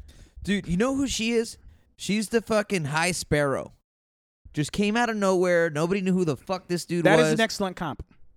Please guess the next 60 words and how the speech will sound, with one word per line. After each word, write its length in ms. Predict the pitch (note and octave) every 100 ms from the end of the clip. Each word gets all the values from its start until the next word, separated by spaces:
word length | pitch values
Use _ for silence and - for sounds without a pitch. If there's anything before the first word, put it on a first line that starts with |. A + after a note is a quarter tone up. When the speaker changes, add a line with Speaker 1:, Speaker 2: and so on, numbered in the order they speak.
| _ -
Speaker 1:
And 200 | D#3+ D#3+
then 300 | D#3+ D#3+ D3
li-, 100 | F#3+
all, 240 | D#3+ F#3+ G3
out 160 | E3+ F#3
of 80 | G3+
a 40 |
sudden, 300 | F3+ G#3 G#3
he's 160 | F3+ C3+
running 480 | A#2 C3 D#3 D3 A#2+
shit, 380 | - - A#2 -
bro. 140 | -
Speaker 2:
Running 300 | F3 G3+ F#3+
shit. 360 | - - A#2+ - _ _ _ D3+
Speaker 1:
Running 420 | C#3+ D#3+ C#3 A2+
shit. 340 | - A#2 - - -
And 100 | C#3+
he's 120 | E3
got 180 | E3+ F3
people 240 | F#3+ F3 F3+
Speaker 2:
So 180 | E3 A3
Speaker 1:
like, 60 |
Speaker 2:
little 180 | A3 A#3+ D#3+
Speaker 1:
"Fuck." 260 | G3+ A#3+
Speaker 2:
Joffrey, 240 | - G3 F3+
little 240 | C#3+ E3+
Joffrey, 400 | D3+ F3+ G#3+ F3+ D#3
I 40 |
know 140 | D#3
that's 180 | D3+ D3
not 120 | C#3 C#3+
him, 200 | E3 C3
but 140 | B2
Joffrey 400 | B2 D#3+ D#3 C#3
two 180 | - F#3
is 80 | B2+
what 100 | A#2+
I 40 |
call 220 | A2+ A#2 A2
him. 140 | A#2+ -
That's 160 | C#3+
what 100 | C#3
I 40 | C3
called 180 | C3+ A#2+
the 100 | B2
other 100 | A#2
king 180 | B2+
that 120 | A#2 -
killed 160 | A#2+
himself. 300 | A#2 - A2+ - _ _ -
Joffrey 440 | E3+ F#3 D3+ C#3
two 200 | - B3+
is 100 | D3 B2+
Speaker 1:
Oh, 160 | C3+
Speaker 2:
Genie. 120 | A2 G#2
Speaker 1:
uh, 140 | B2+ A#2
Tommen. 400 | C3+ B2 A#2 F#2+ - _
Speaker 2:
Whatever. 320 | G#3 F3+ G#2 G#2 _ -
Joff-, 260 | F#3 A3 D#3
Tommen? 460 | B2+ F#3 A#3+ E4